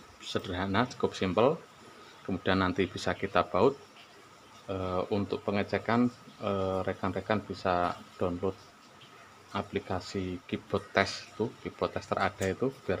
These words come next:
ngecek satu-satu tombol di keyboard bisa berfungsi dengan benar, ya. Eh, di sini tidak usah saya tutup karena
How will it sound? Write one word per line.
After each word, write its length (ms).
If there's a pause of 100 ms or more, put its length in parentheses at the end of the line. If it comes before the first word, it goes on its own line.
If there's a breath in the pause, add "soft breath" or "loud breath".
ngecek 240
satu-satu 720
tombol 480 (880)
di 240
keyboard 320 (240)
bisa 320
berfungsi 800
dengan 320 (960)
benar, 320 (880)
ya. 160 (720)
Eh, 160
di 80
sini 480 (240)
tidak 400
usah 160
saya 320
tutup 400 (160)
karena 560